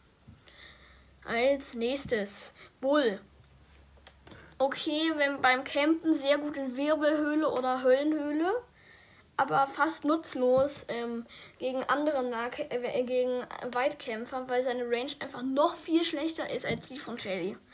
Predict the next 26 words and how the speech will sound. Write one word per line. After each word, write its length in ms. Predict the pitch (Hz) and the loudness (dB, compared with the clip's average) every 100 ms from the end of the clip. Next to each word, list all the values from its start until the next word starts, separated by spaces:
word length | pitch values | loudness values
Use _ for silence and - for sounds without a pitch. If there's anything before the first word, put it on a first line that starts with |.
| - - - - | -18 -18 -18 2
Und 140 | 277 | 4
auf 200 | - 254 | 4 2
Range 240 | 254 262 285 | 2 2 0
macht 220 | 269 285 | 0 0
er 80 | 269 | -4
auch 100 | 254 | -2
noch 200 | 247 262 | -4 -4
viel 300 | - 277 247 | -6 -8 -4
weniger 320 | 254 247 247 | -4 -2 -4
Schaden. 480 | - 226 190 165 - _ _ - - - - - - | -4 -4 -4 -6 -14 _ _ -20 -20 -20 -20 -4 -2
Als 200 | 247 254 | 0 -2
nächstes 540 | 262 311 330 269 233 | -2 -2 -2 -6 -8
vielleicht 300 | - - 262 | -8 -6 -4
eine 100 | 277 | -4
Überraschung 540 | - 269 254 320 381 330 | -2 -2 0 -2 0 0
für 140 | 269 | 0
euch, 340 | 180 156 - 233 | -2 -6 -10 -14
und 80 | |
zwar 160 | 226 233 | -10 -10
Pam. 500 | - 214 233 208 196 - - - - - - - - - | -10 -6 -4 -4 -6 -14 -20 -20 -20 -20 -20 -20 -20 -16
Platz 260 | - - - | -8 -8 -8
dreiunddreißig 840 | 190 214 269 277 190 247 285 320 | -4 -2 -2 -2 -2 -2 0 -2
hier. 340 | - 233 254 302 - - | -2 -4 -4 -6 -14 -12
Ähm, 540 | 233 233 233 233 233 226 - - - - - - - - - - _ | -6 -4 -2 -4 -6 -8 -14 -20 -20 -20 -20 -20 -20 -20 -20 -20 _
Pam 300 | - 311 339 | -2 2 4
macht 200 | 320 | 2